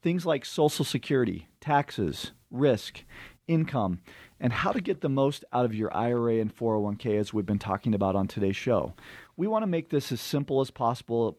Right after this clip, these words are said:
as easy as possible, and the best part is it doesn't cost a dime, and what you learn in this analysis could literally change everything. If you've saved at least two hundred thousand dollars for retirement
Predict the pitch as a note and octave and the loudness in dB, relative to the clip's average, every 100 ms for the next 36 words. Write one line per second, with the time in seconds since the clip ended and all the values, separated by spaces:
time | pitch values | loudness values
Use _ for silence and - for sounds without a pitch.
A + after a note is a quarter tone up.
0 | _ A#2 G#2+ B2+ B2 B2 - B2 A#2+ - | _ -2 0 -2 0 -2 2 0 0 0
1 | A#2 A#2 G#2 C#3+ - C#3+ C3 C3+ B2 G2+ | 0 0 2 0 0 0 2 0 -2 -2
2 | B2+ A#2+ - C3 A#2 - G2+ A#2+ B2 A#2+ | 0 -2 2 4 4 0 -4 0 0 0
3 | - - - - - C3 B2+ D3+ F3 E3+ | -6 -18 -20 -16 -6 0 2 2 0 -2
4 | B2 A#2+ A#2+ F#2 A#2+ A2 G#2+ - - A2+ | 0 2 0 0 2 2 0 -4 -6 -2
5 | A2 A#2 B2 A#2 B2 A2 - - - D3+ | 0 2 0 0 -2 -2 -6 -14 0 4
6 | B2+ C#3 A#2+ _ _ G#2+ A2 G#2+ G#2+ G2+ | 4 4 -4 _ _ -2 2 2 0 -2
7 | - F#2 F#2 - F2+ F2 - B1 - - | 0 2 0 0 -2 -2 -2 -4 -6 -10
8 | _ _ _ _ _ C3+ C#3 B2 - F#3 | _ _ _ _ _ -2 -2 -2 -2 0
9 | C#3+ A#2+ C#3 - - C#3+ C#3+ A#2+ A#2+ A#2 | 0 0 -2 -2 0 2 2 -2 -2 2
10 | A2 A2 G#2 G2+ G2+ G2+ - G2 F#2+ A#2 | 2 0 0 0 0 -4 -2 0 0 -2
11 | A#2 A#2+ A2+ | 0 0 -2